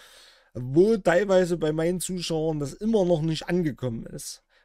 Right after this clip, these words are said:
Ne, die immer noch denken, das ist hier irgendwie ein Fehler von YouTube und so, ne? Mhm. Ich glaube, das war's jetzt. Ah ja, so noch die alten Kamelle. Siehst du, da fällt mir ein, Jungs, ich hab ja ewig nicht mehr. Ich wollte ja sonntags immer Hangout hochladen, ne?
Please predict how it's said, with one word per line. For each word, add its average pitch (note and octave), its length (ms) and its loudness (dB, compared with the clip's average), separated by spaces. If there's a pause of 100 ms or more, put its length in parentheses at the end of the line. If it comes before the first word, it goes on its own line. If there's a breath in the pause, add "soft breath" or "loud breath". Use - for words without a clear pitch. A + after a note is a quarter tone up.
(120)
Ne, C3+ 140 -2
die C#3+ 140 -4
immer D#3+ 160 2
noch C#3+ 160 -2
denken, D#3 380 -4
das C3+ 140 -6
ist - 80 -8
hier D3 120 -4
irgendwie C#3+ 720 -4
ein C#3+ 320 -6
Fehler E3+ 420 2
von C#3+ 140 -2
YouTube D3+ 560 -4
und C3 140 -8
so, B2+ 240 -6
ne? C3 180 -8
Mhm. E3+ 640 -6 (1500 loud breath)
Ich - 200 -4
glaube, F#3+ 380 8
das C#3 280 -2
war's C3 320 2
jetzt. B2+ 400 -6 (200)
Ah D3+ 120 -2
ja, F3 120 2
so F3+ 100 -2
noch F#3+ 160 0
die E3+ 140 -4
alten F3 300 -10
Kamelle. E3 400 -8
Siehst G3 220 -14
du, G3+ 40 -6
da F#3 100 -6
fällt F#3+ 220 -10
mir F#3 100 -10
ein, A3 200 -12
Jungs, A3 240 -8
ich F3+ 120 -10
hab G3 120 -10
ja F#3+ 80 -4
ewig G#3 420 -10
nicht F#3+ 180 -10
mehr. F#3 260 -4 (1080 loud breath)
Ich B2 100 -8
wollte F3+ 160 2
ja E3+ 60 4
sonntags F3+ 320 0
immer E3 180 -2
Hangout G#3 340 -2
hochladen, C#3+ 420 -4
ne? G3 180 -6